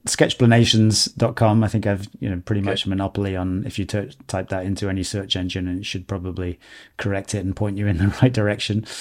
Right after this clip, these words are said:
Speaker 1: Uh, if, if you're struggling with that, you can always put in John O'Hey, and that, that'll, that'll help get you there pretty
Speaker 2: Yeah.
Speaker 1: quick. Um, that's H E Y. Uh, and then we, we, we also did, um,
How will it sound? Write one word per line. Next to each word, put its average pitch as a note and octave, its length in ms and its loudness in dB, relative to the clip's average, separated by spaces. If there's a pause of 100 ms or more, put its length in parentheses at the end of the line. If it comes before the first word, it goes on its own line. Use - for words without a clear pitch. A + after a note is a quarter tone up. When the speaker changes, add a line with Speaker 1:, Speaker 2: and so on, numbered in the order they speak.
(480)
Speaker 1:
Uh, G2+ 320 2
if, D3 360 -6
if C3 180 -2
you're G#2+ 80 0
struggling G2+ 340 2
with G2 100 2
that, F#2+ 140 0
you F#2+ 80 -4
can G2 100 -2
always F#2 180 -2
put - 140 -4
in F#2+ 100 0
John F2+ 180 0
O'Hey, E2+ 560 -4
and F2+ 240 -4
that, B2 320 -6
that'll, G2+ 300 -6 (160)
that'll F#2 180 -2
help F2 220 -6
get F2+ 160 -6
you F#2+ 100 -4
there F#2 160 -2
pretty F#2+ 220 -2
Speaker 2:
Yeah. F2+ 60 2
Speaker 1:
quick. - 280 -6 (480)
Um, F2+ 280 -4
that's - 200 -8
H - 420 -6
E F#2+ 120 -2
Y. F2 380 -6 (100)
Uh, - 40 -6
and G2 460 2
then C#3 200 12
we, D#3 120 8
we, C#3+ 220 8
we C#3+ 200 4
also C#3 220 8
did, A#2 300 6
um, A2 420 6